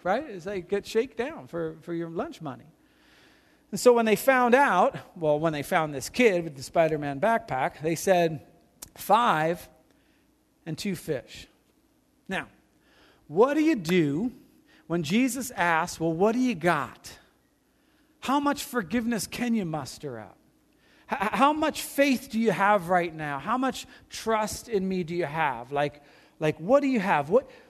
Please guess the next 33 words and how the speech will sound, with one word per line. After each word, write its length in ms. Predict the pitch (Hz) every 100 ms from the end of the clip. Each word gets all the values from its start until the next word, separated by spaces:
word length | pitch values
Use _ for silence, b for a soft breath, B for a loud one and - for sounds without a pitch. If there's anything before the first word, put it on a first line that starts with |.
| _
what 220 | 175 262
do 60 | 311
you 140 | 311
do 340 | 170 185 262 208
then 400 | 185 226 220 180
when 120 | 180
you 120 | 170
look 400 | 175 240 226 -
and 100 | 175
you 120 | 165
reach 360 | 165 208 220 226
into 160 | 196
your 140 | 170 165
pockets 480 | 196 180 - 156 156
and 100 | 151
you 80 |
pull 260 | 135 196 196
out 200 | 180 180
and 80 | 160
you've 140 | 156
just 200 | 151 170
got 160 | 170 160
the 100 | 156
equivalent 520 | 147 - 196 190 170
of 160 | 143 - -
two 400 | 220 226 226 190 -
pennies 440 | 196 214 196 147
worth 220 | 175 170
of 120 | 160 -
forgiveness?" 600 | 165 143 151 123 104 -
And 100 | 143
you're 120 | 147
like, 260 | 143 135